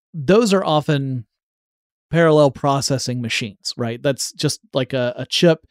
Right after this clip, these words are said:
designed to do parallel processing. And, uh, coincidentally, or not even so coincidentally, but because of that, they also were incredibly important for,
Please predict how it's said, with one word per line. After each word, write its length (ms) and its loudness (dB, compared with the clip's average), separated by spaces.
designed 580 0
to 80 -2
do 180 -2
parallel 420 -2
processing. 760 -2
And, 460 -2
uh, 300 -8
coincidentally, 920 0
or 100 -8
not 200 0
even 180 -2
so 200 -2
coincidentally, 680 -2
but 240 -4
because 500 -2
of 140 2
that, 400 -8
they 180 2
also 460 2
were 380 2
incredibly 840 0
important 720 -4
for, 600 0